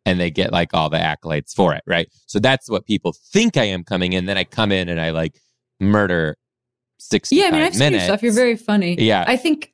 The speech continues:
Speaker 2: I think I'm also talking about in terms of, you know, like, where one has been spending those twelve years, because if something is working on social media, like, that doesn't necessarily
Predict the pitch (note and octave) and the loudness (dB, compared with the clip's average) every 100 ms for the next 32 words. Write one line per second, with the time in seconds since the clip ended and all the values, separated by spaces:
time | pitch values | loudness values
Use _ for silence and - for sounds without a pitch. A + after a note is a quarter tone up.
0 | C#4 B3 D#4 C#4+ A3 G3+ G#3+ G#3 F3+ E3+ | -2 0 0 2 2 2 0 -4 -4 -6
1 | F3 E3 D#3+ D#3 D#3 D#3 F3+ E3+ E3+ E3 | -2 -2 -2 -4 -6 -6 -2 -2 0 -2
2 | D3 D#3 D3+ D3 - _ _ _ _ _ | -2 -4 -6 -8 -14 _ _ _ _ _
3 | _ _ _ - _ _ - - - - | _ _ _ -20 _ _ -12 -12 -16 -12
4 | - G3+ F3+ D#3+ E3+ F3 D#3 F3+ F3 F3 | 0 2 2 0 -4 -4 -2 0 2 2
5 | E3+ E3 - D#3+ D#3 D#3+ D3 C#3+ C#3 - | 0 -2 -4 -2 0 -2 -2 -6 -4 -4
6 | D3 C#3 C#3+ - C#3+ D3 C#3+ G2 G#2 - | -2 -2 -4 -4 -4 -4 -4 -6 -6 -6
7 | E3+ E3+ F3 E3 D3+ - F3 F3 - - | -6 -2 0 -2 -4 -4 -2 -2 -6 -18
8 | - _ _ - A3 G#3 G#3 F#3 C#3+ E3 | -20 _ _ -6 0 2 4 2 -2 -6
9 | E3 E3+ D3+ D3+ D3+ D3 D3+ D3+ D3+ D3 | -2 0 0 -2 -6 -4 -4 -2 -2 -4
10 | D3 E3+ F3 F3 F#3 E3 D#3+ D#3 - D3 | -2 -2 0 0 0 -2 -4 -8 -8 -8
11 | D3+ D3+ D3+ D3 C#3+ | -6 -4 -4 -4 -6